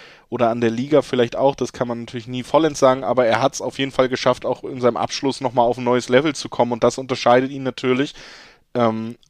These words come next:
von den erzielten Toren ist es ganz einfach auszumachen, auch wenn man den Eye-Check mal gemacht hat und sich Spiele angeguckt hat,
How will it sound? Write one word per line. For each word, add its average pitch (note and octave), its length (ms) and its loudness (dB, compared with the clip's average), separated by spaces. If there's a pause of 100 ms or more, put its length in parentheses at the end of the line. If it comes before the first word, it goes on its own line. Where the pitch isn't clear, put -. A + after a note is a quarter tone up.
(140)
von B2 240 -2
den B2 120 0
erzielten C#3 420 -4
Toren C3+ 200 4
ist B2+ 120 -4
es A#2+ 120 -8
ganz A#2+ 220 2
einfach B2 260 0
auszumachen, C3 540 0
auch A2+ 180 0 (200)
wenn A#2 300 -2 (100)
man C3 200 0
den A#2 160 2
Eye-Check A#2 500 -2
mal A#2 200 0
gemacht A#2 360 -2
hat B2+ 120 0
und C3 100 -8
sich A#2+ 160 -6
Spiele B2+ 240 0
angeguckt B2+ 380 -4
hat, B2+ 100 4